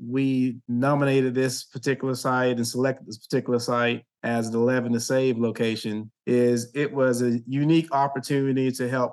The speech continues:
restore a long-lasting relationship between Palatka and Putnam County on the Saint Johns River. And then the nominators themselves, they want to raise awareness and they seek to have this vessel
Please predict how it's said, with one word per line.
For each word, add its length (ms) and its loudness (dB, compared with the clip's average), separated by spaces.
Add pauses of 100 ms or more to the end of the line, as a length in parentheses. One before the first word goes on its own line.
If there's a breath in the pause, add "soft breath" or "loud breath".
(120)
restore 960 2
a 80 -4
long-lasting 1120 0
relationship 680 0
between 560 -2 (160)
Palatka 440 0
and 120 -4
Putnam 320 -4
County 360 -2
on 80 -6
the 80 -8
Saint 280 -2
Johns 320 -2
River. 440 0 (520)
And 100 4
then 80 6
the 180 4
nominators 480 4
themselves, 540 -2
they 140 2
want 380 0
to 460 -2
raise 340 2
awareness 760 0 (100)
and 560 -6
they 140 -4
seek 360 -4
to 460 -2 (160)
have 240 0
this 160 0
vessel 880 0